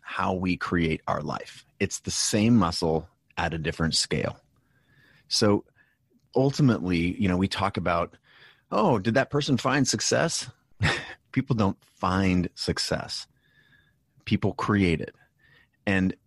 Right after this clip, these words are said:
people create their lives. Like, literally, we can talk about creativity in the small C, like creating the podcast. We're co-creating this conversation, but it's creativity in the capital C that we are agents of our own world. We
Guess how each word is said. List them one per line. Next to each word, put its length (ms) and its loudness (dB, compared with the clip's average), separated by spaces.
people 320 0
create 680 2
their 160 0
lives. 320 -2
Like, 180 -2
literally, 600 2
we 120 0
can 160 0
talk 300 -2
about 280 -2
creativity 580 0
in 100 2
the 80 -2
small 440 2
C, 460 -2
like 340 -2
creating 280 -4
the 80 2
podcast. 460 -4
We're 100 -4
co-creating 680 -2
this 240 -2
conversation, 800 -2
but 120 2
it's 140 -2
creativity 800 2
in 100 4
the 60 2
capital 460 -4
C 320 -2
that 240 -2
we 220 2
are 400 0
agents 420 2
of 160 2
our 240 2
own 580 2
world. 520 0
We 420 2